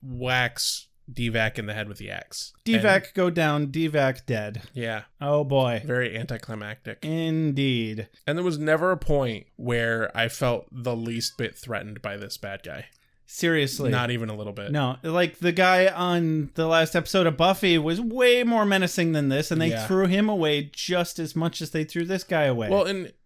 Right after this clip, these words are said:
Speaker 1: like, we get the final confrontation with Devac with eight minutes left in the episode.
Speaker 2: Yeah.
Speaker 1: And I'm like, "Oh, so we're, we're about to get a really quick and simple fight scene."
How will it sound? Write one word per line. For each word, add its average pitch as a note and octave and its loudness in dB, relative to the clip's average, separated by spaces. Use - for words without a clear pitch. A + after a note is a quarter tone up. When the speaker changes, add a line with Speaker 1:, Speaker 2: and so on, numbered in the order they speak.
Speaker 1:
like, G3+ -10
we F3 -4
get G3+ 2
the G3+ 2
final E3+ 2
confrontation C#3+ 0
with B2 -6
Devac B2+ -4
with B2+ 0
eight C3 -8
minutes C3 -2
left C#3+ 0
in C#3+ -4
the B2 0
episode. G3+ 0
Speaker 2:
Yeah. D3+ 2
Speaker 1:
And F#3 8
I'm F#3+ 4
like, E3+ 2
"Oh, E3 6
so C#3 2
we're, D3 2
we're D3 2
about D3 2
to D3+ -2
get C3 -2
a B2+ 2
really C3 2
quick - 0
and A2+ -4
simple B2 -2
fight G2+ -6
scene." F2+ -12